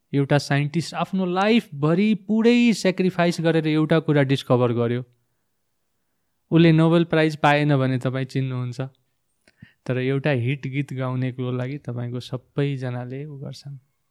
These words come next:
So, where we are going भनेर मलाई एउटा यो आजको दिनमा यो डर लाग्छ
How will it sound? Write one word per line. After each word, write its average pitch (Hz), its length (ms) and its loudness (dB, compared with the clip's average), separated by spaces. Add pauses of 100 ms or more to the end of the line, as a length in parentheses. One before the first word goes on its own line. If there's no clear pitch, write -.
(120)
So, 135 340 -6 (600)
where 139 420 -2
we 123 160 -6
are 120 200 -4
going 123 360 -6
भनेर 120 300 -8
मलाई 127 300 -12
एउटा 127 240 -8
यो 127 180 -10
आजको 127 500 -2
दिनमा 120 420 -6 (480)
यो 147 180 2
डर 120 280 -2
लाग्छ 120 280 -6